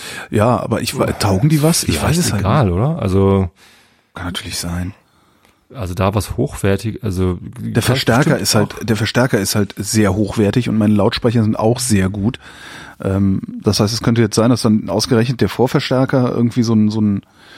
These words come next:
Speaker 1: Flaschenhals ist, wo die Klangelektronen <laughs> nicht mehr ordentlich durchkommen.
Speaker 2: Hm.
Speaker 1: Aber keine Ahnung.
Speaker 2: Ja, pf, nee, das, nicht die Klang-, also da geht's halt um die,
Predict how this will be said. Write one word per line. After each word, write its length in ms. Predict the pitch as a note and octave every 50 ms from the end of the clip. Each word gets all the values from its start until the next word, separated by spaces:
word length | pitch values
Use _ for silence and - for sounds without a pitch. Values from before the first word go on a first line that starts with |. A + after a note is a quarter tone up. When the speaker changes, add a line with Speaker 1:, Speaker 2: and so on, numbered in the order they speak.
| - - _
Speaker 1:
Flaschenhals 560 | - - B2+ A#2 - - B2+ A2 G#2 F#2+ -
ist, 200 | - A2+ - -
wo 340 | A2 G#2+ G2+ G2+ G2+ G#2 B2 - _ _ _ _ _ _ _ _ _ _ _ _ _ _ _ _ _ _ _ _ _ _ _ _ _ _ _ _ _ _ -
die 320 | A2 G#2 G2 F2+ - - - - _ _ _ - - - -
Klangelektronen 1400 | - - A2+ A#2 C#3+ C#3+ A2+ G#2 G#2 G2 - - - - G#2+ G2+ G#2 G#2 G2+ G2 F#2+ G2 G2 - G2+ F2+ -
<laughs> 180 | B2 C3+ - -
nicht 300 | F#3+ - - F#3+ G3+ -
mehr 260 | D3+ D3+ D#3+ - -
ordentlich 640 | F#3 F#3+ - - G3+ F#3+ - - - A#3+ - - - - - - -
durchkommen. 640 | - B3 C4+ - - - - - A#2+ A#2 G#2+ A2 A#2 - _ - - -
Speaker 2:
Hm. 320 | G#2 G2 G2 F#2+ F#2+ F#2+ F#2
Speaker 1:
Aber 260 | G2+ G#2+ F#2+ F2+ E2
keine 240 | - - - F#2+ F2+
Ahnung. 320 | F2+ G2 G#2 G#2 F#2+ F#2+ - _ _ _ _ _ - - - _ _ _ _ _
Speaker 2:
Ja, 360 | - G2 F#2+ G2 G#2+ A2 A2
pf, 500 | G#2 - - A#2+ A#2 G2 - - - C3+
nee, 340 | C#3 C3 G2+ G2 G#2+ A#2+ A#2
das, 140 | G2 F#2 -
nicht 260 | - G#2+ G#2 - -
die 40 | -
Klang-, 280 | - - - G#2+ A2 G#2
also 280 | - - G#2+ G#2 G2 G2
da 100 | G2+ G2
geht's 240 | F#2 G#2+ G#2 -
halt 140 | - G2+ F#2+
um 220 | - - G2+ F#2+ F#2+
die, 280 | F#2+ F#2+ F#2 F#2 F#2